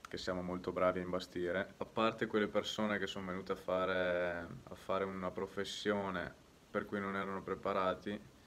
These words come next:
diciamo che qui c'è ancora la possibilità di fare impresa,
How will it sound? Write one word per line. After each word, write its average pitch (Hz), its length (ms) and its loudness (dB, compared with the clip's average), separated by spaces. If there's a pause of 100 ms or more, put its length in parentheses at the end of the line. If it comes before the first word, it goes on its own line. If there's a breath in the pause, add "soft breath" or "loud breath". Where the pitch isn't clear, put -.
(540 loud breath)
diciamo 104 460 2
che 101 200 -2
qui 104 200 -2
c'è 101 160 -2
ancora 98 300 0
la 101 100 2
possibilità 101 640 -4
di 98 100 0
fare 92 220 0
impresa, 87 720 -2